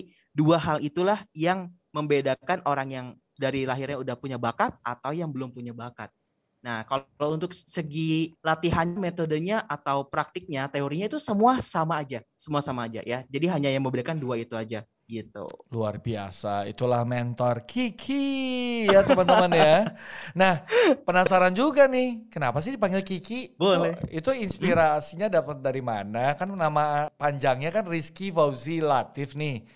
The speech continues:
Speaker 2: Kenapa jadi
Speaker 1: Iya.
Speaker 2: seringnya menggunakan nama Kiki gitu loh?
Speaker 1: <laughs> Oke, itu sebenarnya dari orang tua sih. Dari lahir dia dipanggil Kiki.
Speaker 2: Oh,
Speaker 1: <laughs>
Speaker 2: sesimpel
Speaker 1: Kan
Speaker 2: itu tuh?
Speaker 1: Rizky ya?
Speaker 2: Oh iya,
Speaker 1: Ah,
Speaker 2: Rizky.
Speaker 1: Rizky,
Speaker 2: Ah.
Speaker 1: Kiki gitu.
Speaker 2: Ah. Kenapa nggak
Speaker 1: Ah.
Speaker 2: pakai Rizky Latif aja?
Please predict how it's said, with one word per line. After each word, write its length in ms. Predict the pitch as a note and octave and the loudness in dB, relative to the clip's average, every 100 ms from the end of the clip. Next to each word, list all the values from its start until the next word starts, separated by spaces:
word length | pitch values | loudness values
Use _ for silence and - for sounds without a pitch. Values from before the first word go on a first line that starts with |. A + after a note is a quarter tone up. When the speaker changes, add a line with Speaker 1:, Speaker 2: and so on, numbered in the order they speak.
| _ | _
Speaker 2:
Kenapa 400 | - D#3+ D3 C3+ | -8 -4 -2 -2
jadi 160 | C3 B2+ A2+ C3 | 2 2 2 -4
Speaker 1:
Iya. 80 | G#2 | -8
Speaker 2:
seringnya 420 | - C#3 C#3 D#3+ D#3+ | -8 -6 -2 -2 -2
menggunakan 440 | D3+ C#3+ C3+ C3+ | -4 -4 -4 -4
nama 180 | C3 B2 | -4 -4
Kiki 400 | - G3+ - D#3 | -6 -12 -6 -6
gitu 320 | - F3+ - | 0 -2 0
loh? 80 | F#2 - _ - | -4 -8 _ -4
Speaker 1:
<laughs> 160 | D#4+ E4+ D4 - _ - - | -2 -2 -8 -12 _ -20 0
Oke, 540 | F3 F#3+ - G#3+ F3+ | 4 4 4 4 4
itu 160 | D#3+ A3+ | 4 2
sebenarnya 400 | A3 F#3 F#3+ A3 | 2 2 2 4
dari 160 | E3+ | 4
orang 180 | D#3 E3 | 6 4
tua 220 | E3 E3+ | 2 2
sih. 220 | D#3+ D3 C3 | 2 0 -2
Dari 200 | D3+ D3+ | -2 0
lahir 240 | D3 F3 | 0 -2
dia 80 | E3+ | -2
dipanggil 280 | D#3 C#3+ D3 | -2 -4 -4
Kiki. 260 | D3+ D3+ - - - | -6 -8 -4 -2 2
Speaker 2:
Oh, 480 | B3 F3+ A3 A3+ A3+ G#3+ | 6 8 8 6 4 0
Speaker 1:
<laughs> 100 | D#4 | -2
Speaker 2:
sesimpel 400 | A#3 A3 A3+ A#3 | 0 4 6 6
Speaker 1:
Kan 80 | G3 | 8
Speaker 2:
itu 100 | A#3 | 6
tuh? 140 | G#3+ | 6
Speaker 1:
Rizky 60 | E3+ | 6
ya? 140 | C#3 B2+ _ _ | 4 -2 _ _
Speaker 2:
Oh 120 | D3 | 0
iya, 180 | D3 D3 | 4 6
Speaker 1:
Ah, 60 | C#3 | 4
Speaker 2:
Rizky. 360 | D#3 D#3 E3+ E3 C#3 | 4 2 4 4 2
Speaker 1:
Rizky, 80 | |
Speaker 2:
Ah. 240 | - A#2+ D#3 | -2 0 0
Speaker 1:
Kiki 360 | G3 - G#3 D#3+ - | 0 0 0 0 -2
gitu. 460 | C#3 C3+ A2 A2+ A2 | -6 -4 -4 -4 -4
Speaker 2:
Ah. 220 | G#2 G2 - _ _ | -6 -10 -18 _ _
Kenapa 340 | G#3 G#3+ G#3+ | 2 6 6
nggak 180 | G3 F3+ | 6 4
Speaker 1:
Ah. 60 | |
Speaker 2:
pakai 240 | F3+ - F#3 | 4 2 2
Rizky 260 | F#3 F#3+ G#3 | 2 0 2
Latif 280 | G3+ G#3 G#3+ | 2 2 0
aja? 520 | B3+ A3+ A3 A3 A3 | 0 2 4 4 0